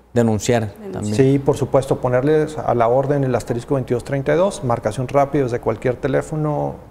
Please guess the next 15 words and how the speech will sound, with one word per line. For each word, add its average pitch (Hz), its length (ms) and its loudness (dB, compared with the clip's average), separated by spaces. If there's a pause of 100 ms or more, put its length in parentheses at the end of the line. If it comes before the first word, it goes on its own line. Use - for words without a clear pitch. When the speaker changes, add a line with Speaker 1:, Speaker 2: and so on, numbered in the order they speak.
Speaker 3:
fijo 135 340 0
o 123 60 0
celular, 151 680 -2 (340)
y 123 180 0
nosotros 127 340 -2
les 131 140 0
podemos 123 460 -4
ofrecer 120 400 -4
asesoría 113 440 -2
jurídica 117 540 -4
y 110 40 -4
psicológica 110 540 -4
en 107 80 -6
forma 104 220 -6
gratuita. 104 400 -8